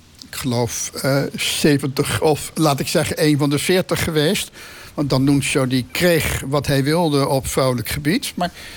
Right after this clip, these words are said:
geen enkel probleem. En hij had wel de schurft aan Hitler. Hij heeft een sonnet geschreven waarin hij dat, eh, kleine, eh, korporaaltje, eh, even de mantel uitveegt. Een heel leuk, eh,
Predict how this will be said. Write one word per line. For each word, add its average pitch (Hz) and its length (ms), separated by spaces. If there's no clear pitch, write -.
geen 226 200
enkel 277 260
probleem. 175 580
En 208 240
hij 190 160
had 156 180
wel 202 480
de 160 280
schurft - 760
aan 156 380
Hitler. 156 420
Hij 135 120
heeft 151 160
een 143 300
sonnet 185 400
geschreven 147 760
waarin 165 360
hij 156 220
dat, 151 140
eh, 151 100
kleine, 190 360
eh, 170 120
korporaaltje, 185 880
eh, 147 640
even 151 200
de 175 60
mantel 180 440
uitveegt. 127 560
Een 196 80
heel 170 240
leuk, 151 560
eh, 147 140